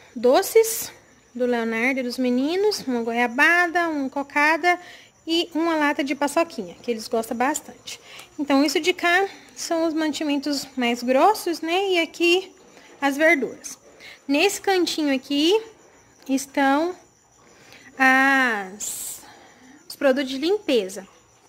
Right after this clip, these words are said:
Aqui temos duas caixas de um quilo e seiscentos de sabão em pó.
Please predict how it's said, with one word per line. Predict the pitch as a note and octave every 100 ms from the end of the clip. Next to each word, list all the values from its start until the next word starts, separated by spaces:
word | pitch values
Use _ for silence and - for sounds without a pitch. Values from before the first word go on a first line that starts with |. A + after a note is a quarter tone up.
| _ - - - - - -
Aqui | - A#3+ A#3+ C4 G#3+ - - -
temos | A#3 A3+ A3+ A3+ A3 G#3 -
duas | A#3 D4 F4+
caixas | D4 C4 A#3
de | B3 B3 A#3+ A#3 A3 G3+ F#3+ -
um | B3 B3+ C4 B3+ B3+ B3 A#3+
quilo | - A#3+ A3+ A3+
e | - _
seiscentos | - - A3+ A3+ A3+ A3
de | A3
sabão | A3 A3 G3
em | F#3+
pó. | G3+ A#3 A#3+ D4+ G#4